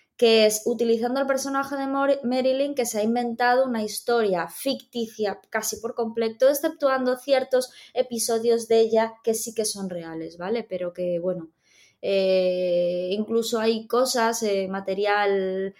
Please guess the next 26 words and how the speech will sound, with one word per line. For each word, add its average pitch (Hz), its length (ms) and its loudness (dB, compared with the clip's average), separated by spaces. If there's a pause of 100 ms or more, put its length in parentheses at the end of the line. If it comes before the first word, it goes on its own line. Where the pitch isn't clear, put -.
(240)
como 208 440 -2
poemas 226 800 2
y 214 80 -6
cosas 220 300 -4
así 226 300 -2
que 233 120 0
sí 254 180 -4
que 226 140 0
realmente 214 680 -2
son 226 260 -6
de 208 120 0
ella, 247 320 -4 (420)
pero 196 460 6
luego 226 240 6
la 277 100 4
historia 233 400 0
toda 220 300 0
que 202 600 2
va 202 120 0
alrededor, 202 640 4
bueno, 175 280 -2
pues - 300 -6
es, - 300 -6
es 190 160 -6
ficticio, 175 560 -10
¿no? 196 180 -14